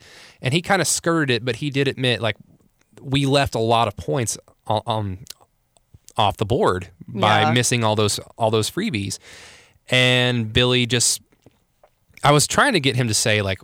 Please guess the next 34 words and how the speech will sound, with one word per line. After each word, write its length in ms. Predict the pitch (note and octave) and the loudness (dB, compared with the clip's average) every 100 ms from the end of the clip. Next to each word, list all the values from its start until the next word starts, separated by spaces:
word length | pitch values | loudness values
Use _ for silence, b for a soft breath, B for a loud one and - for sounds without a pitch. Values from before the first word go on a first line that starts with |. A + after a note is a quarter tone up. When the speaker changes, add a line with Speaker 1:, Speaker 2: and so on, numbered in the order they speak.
| _ | _
Speaker 1:
I 60 | D3 | -6
mean, 200 | C3 B2 | -6 -6
i-, 20 | |
it's 320 | - C3+ D#3+ - | -10 -6 -2 0
not 220 | A#3 F#3+ | 0 2
something 260 | F3+ D3+ C3 | 0 0 0
as 80 | |
simple 320 | - B2+ A#2+ A#2 | 2 0 2 2
as 140 | G#2+ | 0
you 140 | B2 A#2 - | -4 -8 -4
line 280 | B2 C3 D#3 | 0 2 2
everybody 380 | D#3 C#3 C3+ B2+ | 0 0 2 2
up 100 | A#2 | 0
in 60 | |
the 60 | G#2+ | -2
gym 300 | G2+ G#2+ G#2 | 2 2 2
and 100 | G2 | 2
make 140 | G2+ A2 | 0 0
them 120 | A#2+ | -2
<laughs> 40 | E3+ | 0
and 120 | C3 | -2
force 260 | B2+ B2 - | 0 0 2
them 100 | G#2+ | 0
to 60 | |
shoot 200 | - A#2 | 0 -2
free 180 | - A2 | -2 -4
throws 240 | G2+ G2+ G2 | -2 -2 -2
all 100 | F#2+ | -4
practice. 520 | G#2 G2 G2 G2 - - b - | -4 -6 -6 -6 -8 -10 b -12
It 120 | B2 | -6
can't 220 | - F3 | -2 -2
be 120 | C3 A#2 | 0 2
that 200 | A2 - | 2 2
simple, 460 | - G#2+ F#2+ F#2+ | -4 -4 -8 -12